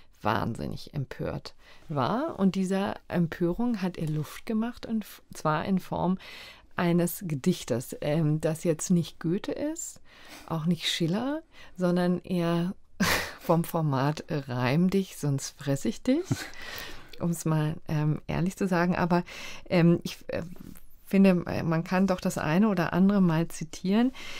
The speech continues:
Speaker 1: Das hat er übrigens, ähm, dem Gericht dann zugänglich gemacht, auf C Ds gebrannt und, äh, so
Speaker 2: Ach,
Speaker 1: kam
Speaker 2: er hat das
Speaker 1: die
Speaker 2: auch noch vorgetragen quasi,
Speaker 1: Nee, er
Speaker 2: oder?
Speaker 1: hat es sozusagen, ähm,
Speaker 2: Die
Speaker 1: schriftlich
Speaker 2: Textdatei, äh, auf C D gebrannt.
Speaker 1: Genau,
Speaker 2: Das ist
Speaker 1: und
Speaker 2: ja auch irgendwie ein bisschen neunzehnhundertachtundneunzig, aber gut.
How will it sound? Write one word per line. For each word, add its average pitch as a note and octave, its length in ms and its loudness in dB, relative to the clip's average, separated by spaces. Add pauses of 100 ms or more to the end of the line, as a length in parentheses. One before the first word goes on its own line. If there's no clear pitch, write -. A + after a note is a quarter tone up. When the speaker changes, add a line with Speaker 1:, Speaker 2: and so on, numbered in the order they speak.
(180)
Speaker 1:
Das F#3+ 220 6
hat G#3 160 4
er G3 360 6
übrigens, F#3 440 6
ähm, F3 380 4
dem E3+ 260 4
Gericht F3 320 4
dann E3 520 4
zugänglich F3 520 6
gemacht, D#3 380 0
auf - 180 0 (140)
C D#3 160 2
Ds C#3 340 0
gebrannt C#3 580 2
und, D3+ 300 2
äh, D3+ 200 0 (200)
so E3 180 0
Speaker 2:
Ach, - 0 -
Speaker 1:
kam D3+ 160 8
Speaker 2:
er D3+ 80 12
hat C3 80 8
das D3 160 10
Speaker 1:
die - 40 10
Speaker 2:
auch B2+ 120 12
noch B2+ 120 8
vorgetragen A2 800 4
quasi, A2 420 0
Speaker 1:
Nee, A3+ 140 10
er G#3 100 6
Speaker 2:
oder? G3 40 0
Speaker 1:
hat A#3+ 120 4
es B3+ 120 2
sozusagen, G3 760 0
ähm, F3 200 0
Speaker 2:
Die D3+ 80 6
Speaker 1:
schriftlich - 500 4
Speaker 2:
Textdatei, B2+ 380 6
äh, A2 200 -4
auf - 160 0
C - 120 -6
D A2+ 180 4
gebrannt. G2 280 0
Speaker 1:
Genau, E3 200 6
Speaker 2:
Das D#3 140 4
ist - 80 2
Speaker 1:
und F#3+ 60 4
Speaker 2:
ja F2+ 140 4
auch G2 160 0
irgendwie G2+ 240 -4
ein G2+ 120 0
bisschen G2+ 340 -2
neunzehnhundertachtundneunzig, A2 1000 -4
aber A#2 160 -2
gut. G2+ 300 -6